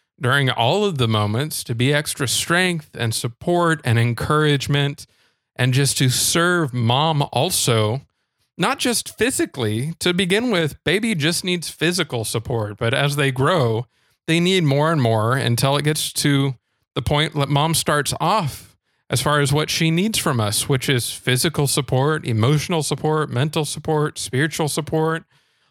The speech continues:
all of the things that she still needs from us, especially as she's giving part of herself to baby.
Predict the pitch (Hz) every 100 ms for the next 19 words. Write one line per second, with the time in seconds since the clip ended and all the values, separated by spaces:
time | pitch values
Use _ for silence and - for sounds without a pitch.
0 | _ - 147 185 220 214 180 156 175 165
1 | 151 120 139 - 165 156 - 165 147 139
2 | 165 165 - 123 117 113 - _ _ -
3 | 135 - - 180 175 - 190 185 147 127
4 | - 151 135 143 135 135 123 117 113 113
5 | 127 113 127 104 - 135 110 113 110 113
6 | 104